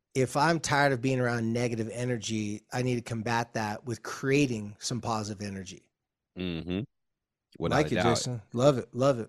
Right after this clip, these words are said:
Speaker 2: Yeah, me too. And it, just to kinda go on top of what you were saying, uh, Kaz, you was basically finding a solution instead of being an added problem, right? And that's what I get from it. You know, for me, growing up in, you know, in a negative environment where it's negative people,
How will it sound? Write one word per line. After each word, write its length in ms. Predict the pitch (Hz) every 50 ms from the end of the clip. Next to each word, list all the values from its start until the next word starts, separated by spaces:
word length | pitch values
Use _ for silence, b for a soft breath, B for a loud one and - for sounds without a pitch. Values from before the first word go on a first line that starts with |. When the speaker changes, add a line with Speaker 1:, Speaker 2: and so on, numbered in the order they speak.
| -
Speaker 2:
Yeah, 200 | 95 95 87 78 78
me 160 | 85 95 104
too. 340 | - - 107 107 101 87 76 90
And 120 | - 92
it, 140 | 95 90 78
just 300 | - - 123 113 - -
to 80 | 98 92
kinda 260 | - 123 113 104 98
go 160 | 85 80 98 101
on 240 | 104 98 92 87
top 180 | 78 - 95 95
of 60 | 92
what 160 | 90 90 82
you 60 | 92 92
were 100 | 85 80
saying, 460 | - 95 98 101 95 87 82 82 -
uh, 80 | 80 82
Kaz, 380 | - 92 85 85 85 85 80
you 80 | 87 98
was 160 | 95 - - - -
basically 480 | 98 110 127 - - 117 104 92 85 - -
finding 340 | - 104 113 113 107 101
a 40 | 92
solution 460 | - - 95 90 95 117 117 - 98
instead 280 | 92 87 - - 92 87
of 100 | 87 78
being 420 | 78 95 95 92 90 90 85 85 - _ _ _ _ _ _ -
an 120 | 92 - -
added 360 | - 87 90 92 92 80 -
problem, 380 | - 92 85 80 69 - - - _ _ _ _ _ _
right? 300 | - - 80 87 87 82
And 80 | 78 76
that's 160 | 85 - -
what 100 | 82 80
I 140 | 82 85 85
get 220 | 78 80 80 76
from 180 | - 82 80 82
it. 140 | 82 78 b b b b b b b b -
You 80 | 107
know, 60 | 107 101
for 100 | - 95
me, 200 | 107 113 120 117
growing 280 | 98 87 107 107 104 104
up 200 | 101 95 - -
in, 280 | 95 95 92 90 85 -
you 120 | - - 107
know, 140 | 92 85 82
in 60 | 82
a 60 | 80
negative 340 | 87 101 101 95 98 95 87
environment 520 | 87 76 85 82 87 90 90 90 90 85
where 140 | 82 85 85
it's 140 | 82 - -
negative 340 | 90 90 90 90 87 80 -
people, 480 | - 104 101 - - 95 92 90 b